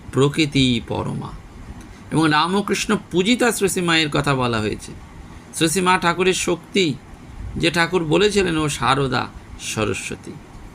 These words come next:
কারণ আমরা জানি শ্রী রামকৃষ্ণ লীলা প্রসঙ্গের অনুষঙ্গে যে একবার শ্রী শ্রী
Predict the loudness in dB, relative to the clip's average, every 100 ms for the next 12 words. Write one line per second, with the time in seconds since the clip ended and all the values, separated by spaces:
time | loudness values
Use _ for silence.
0 | -18 -18 -20 -8 -2 0 0 -2 -6 -14
1 | -10 0 2 4 2 2 0 0 -4 -2
2 | 0 2 0 -2 -4 -2 2 4 4 2
3 | -2 -4 -2 0 0 -2 -10 -20 -16 -2
4 | 2 4 4 2 2 0 -4 -10 -18 -16
5 | -8 -4 2 2 2 -4 -18 -18 -18 -18
6 | -6 -2 0 0 0 -4 -14 -16 -20 -20
7 | -18 -12 -8 -8 -6 -8 -10 -14 -20 -20
8 | -20 -20 -20 -18 -14 -10 -2 0 2 0
9 | 0